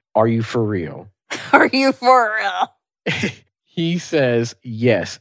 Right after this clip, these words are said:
Speaker 1: she's so nervous that she almost sick about it, but yes, she couldn't do it earlier." To which I replied with,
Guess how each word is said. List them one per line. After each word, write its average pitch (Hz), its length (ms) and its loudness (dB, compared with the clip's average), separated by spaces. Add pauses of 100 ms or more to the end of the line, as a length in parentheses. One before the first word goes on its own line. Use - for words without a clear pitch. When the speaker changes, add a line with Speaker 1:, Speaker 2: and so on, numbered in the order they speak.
Speaker 1:
she's 107 300 -6
so 165 280 2
nervous 123 560 2
that 101 160 0
she 110 200 -2
almost 107 380 0
sick 117 220 0
about 87 340 0
it, - 200 -6 (160)
but 92 300 0
yes, - 500 -2 (220)
she 104 220 -6
couldn't 127 640 0
do 110 220 2
it 101 160 2
earlier." 82 560 -2 (140)
To 143 160 2
which 120 240 4
I 123 120 6
replied 131 540 2
with, 92 320 0